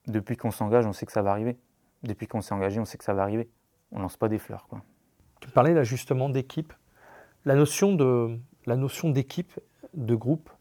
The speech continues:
Speaker 2: elle est très présente. Et, et, et, et pourquoi chez les forces spéciales, et en l'occurrence, toi, de ce que tu as vécu dans les stics ?
Speaker 1: Parce que je passe plus de temps avec mon groupe qu'avec ma femme. <laughs> C'est tout simple. Euh,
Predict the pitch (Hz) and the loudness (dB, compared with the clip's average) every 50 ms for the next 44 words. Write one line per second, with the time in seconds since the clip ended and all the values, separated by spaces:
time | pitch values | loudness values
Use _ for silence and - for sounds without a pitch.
0 | _ _ _ _ _ - - 120 98 107 - - - - 156 147 151 - - 143 | _ _ _ _ _ -10 -8 -6 -6 -6 -6 -4 2 4 4 2 4 4 2 2
1 | 120 151 160 160 156 - 117 110 123 - - 127 123 - - 110 127 143 - 113 | 4 2 0 -2 -2 -4 -4 -4 -4 -4 -6 -6 -6 -6 -4 -4 -4 -2 -4 -4
2 | 98 - - 117 - - - 143 143 135 - - 123 107 104 - - 120 104 - | -4 -4 -8 -8 -4 0 2 2 2 0 -4 -4 -4 -4 -4 -2 -2 -2 -2 -4
3 | - 110 - - - 95 - - 117 113 123 113 101 - 104 101 - - 95 95 | -6 -12 -12 -10 -10 -6 -2 0 0 0 0 -2 -4 -4 -6 -6 -6 -6 -8 -8
4 | 95 - - 92 90 104 101 - _ _ _ _ _ _ _ _ _ _ - - | -8 -8 -8 -6 -6 -6 -8 -10 _ _ _ _ _ _ _ _ _ _ -6 -4
5 | 110 98 95 92 - - - - - 113 92 90 90 - - 113 101 95 92 87 | -4 -4 -4 -8 -14 -18 -12 -8 -6 -4 -4 -4 -6 -6 -6 -4 -4 -2 -4 -4
6 | - - - 110 117 - _ _ _ _ _ _ _ _ _ _ _ _ _ _ | -6 -6 -8 -8 -8 -10 _ _ _ _ _ _ _ _ _ _ _ _ _ _
7 | _ _ _ - 95 - - - 107 - - - 101 - - - 123 110 104 110 | _ _ _ -6 -6 -6 -6 -12 -12 -10 -10 -12 -12 -12 -8 -6 -4 -2 0 0
8 | 104 - - 107 98 98 101 98 98 98 101 117 110 - 104 98 98 104 98 92 | -2 0 -2 -2 -2 -2 -4 -4 -4 -4 -4 -6 -6 -6 -8 -8 -6 -6 -8 -8
9 | - - 165 135 - - - - _ _ _ _ _ _ _ _ _ - - - | -6 -6 -8 -8 -8 -10 -16 -18 _ _ _ _ _ _ _ _ _ -20 -20 -20
10 | - - _ _ - - _ - - - - 131 151 - - _ _ _ _ _ | -20 -20 _ _ -20 -20 _ -20 -12 -8 -8 -8 -8 -10 -16 _ _ _ _ _
11 | _ _ _ _ _ _ _ _ _ _ - _ _ _ _ - - 107 101 98 | _ _ _ _ _ _ _ _ _ _ -20 _ _ _ _ -2 2 4 6 8
12 | 98 98 98 95 95 90 90 87 101 95 87 | 8 8 8 6 4 4 2 0 -2 -4 -6